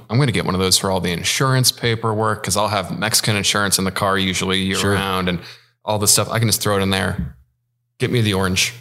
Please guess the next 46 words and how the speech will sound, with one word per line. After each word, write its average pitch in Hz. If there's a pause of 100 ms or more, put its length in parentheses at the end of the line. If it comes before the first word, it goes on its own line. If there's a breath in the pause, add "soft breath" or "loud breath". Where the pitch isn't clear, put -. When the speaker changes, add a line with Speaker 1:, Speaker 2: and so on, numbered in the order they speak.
Speaker 1:
Get 147
me 147
the 123
orange 107
one." - (140)
Speaker 2:
Yeah. 123 (200)
Speaker 1:
Is 101
all 101
you 104
have 98
to 95
say 95
to 95
your 90
passenger. 87
They 90
don't 101
have 101
to 92
flick -
through. 143 (140 loud breath)
You 117
have 110
your 98
stuff 101
in, 101
in 104
order, 117
which -
is 87
generally 92
always 90
good. 107 (540 loud breath)
Um, 82 (180)
Speaker 2:
I 135
think 202
they're 131
one 110
of 107
the 101
best - (640)
new 104
products 107 (300)
for 92
every 98
traveler. 82